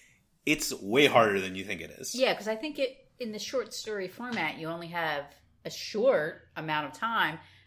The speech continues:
Speaker 2: to create that tension, to create, I mean, I think that's why people are so drawn to Edgar Allan Poe's short stories, is because he's able to create a tension that fits into the format of a short story.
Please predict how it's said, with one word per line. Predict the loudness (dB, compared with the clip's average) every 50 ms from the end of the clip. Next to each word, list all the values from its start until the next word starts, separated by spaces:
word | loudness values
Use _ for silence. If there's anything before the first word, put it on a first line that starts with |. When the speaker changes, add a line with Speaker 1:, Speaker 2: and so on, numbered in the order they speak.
| _ _ -12
Speaker 2:
to | -10 -10
create | -10 -6 -6 -2 -2 -2 -2 -2 -4
that | -6 -8 -8 -10
tension, | -12 -8 -6 -6 -6 -6 -6 -6 -6 -4 -6 -6 -8 -12 -14 -16 -20 _ _ _ _ _ _ -12
to | -12 -12
create, | -12 -8 -8 -6 -4 -2 -4 -4 -4 -8 -12 -16 -20 _ _ _ -2
I | -2
mean, | -2 0 0
I | -2 -2
think | -2 -4 -4 -4
that's | -4 -4 -2
why | -2 -2
people | -4 -6 -6 -4 -4
are | -4
so | -2 -2 -2
drawn | -2 -2 -4 -4 -2 -2 -2 -4 -6 -10
to | -10 -10 -10 -10 -10 -10 -12
Edgar | -10 -6 -4 -2
Allan | -2 -2 -4 -6 -12
Poe's | -14 -10 -8 -6 -6 -6 -6 -8 -10 -12 -12
short | -10 -10 -12 -12 -12
stories, | -12 -10 -8 -8 -8 -8 -10 -12 -14 -12
is | -12 -12 -10
because | -10 -12 -12 -6 -4 -4 -4 -4 -8 -16 -20 -20 -20 -20 -20 -20 _
he's | _ -6 -4 -4 -4 -2 0
able | 0 0 2 0 0
to | -2 -2 -8
create | -8 -4 -4 -2 -2 -2 -4
a | -6 -10
tension | -12 -8 -6 -6 -6 -6 -6 -6 -4 -4 -2 -2 -2 -4 -6 -8 -14 -16 -18 _ _ _ _ _ _ _ _ _ _ _ _ _ _ _ _ _ _ _ _ _ _ _ _ _ _ _ _ _ _ -14
that | -4 0 2 4 4 4 4 2 0 -2 -4 -8 -16 _ _ _ _ _ _ -20 -16 -4 0
fits | 2 2 2 0 -6
into | -10 -12 -12 -10 -8 -8
the | -8 -8
format | -8 -6 -6 -4 -4 -2 -4 -4
of | -6 -10
a | -12
short | -14 -14 -14 -16 -16 -16
story. | -18 -20 -20 -20